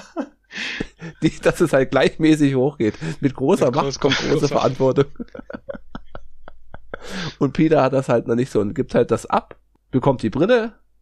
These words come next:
Speaker 1: Peter geht raus und er macht so Schnapp und dann zerfällt alles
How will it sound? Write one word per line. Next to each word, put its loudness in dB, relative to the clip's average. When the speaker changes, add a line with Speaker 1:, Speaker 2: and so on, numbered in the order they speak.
Speaker 1:
Peter 2
geht -4
raus 4
und -2
er 4
macht 0
so -2
Schnapp -2
und -4
dann 0
zerfällt 0
alles -2